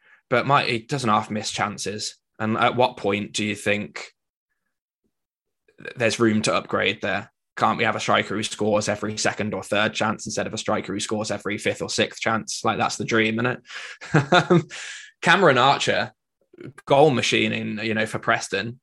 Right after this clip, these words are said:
seven in fifteen games or whatever I think it is now. Um, obviously, there's the, there's the question about, like, well, that's the Championship. Like, can you step up? But we were talking about this before the pod. Like, Ollie Watkins stepped up, didn't score as many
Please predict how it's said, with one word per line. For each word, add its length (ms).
seven 240
in 80
fifteen 340
games 320
or 60
whatever 240
I 40
think 180
it 60
is 120
now. 240
Um, 520
obviously, 400
there's 220
the, 160
there's 180
the 60
question 440
about, 260
like, 160
well, 120
that's 200
the 80
Championship. 680
Like, 200
can 160
you 80
step 260
up? 240
But 140
we 60
were 60
talking 180
about 80
this 100
before 220
the 80
pod. 200
Like, 120
Ollie 140
Watkins 420
stepped 260
up, 240
didn't 200
score 280
as 200
many 460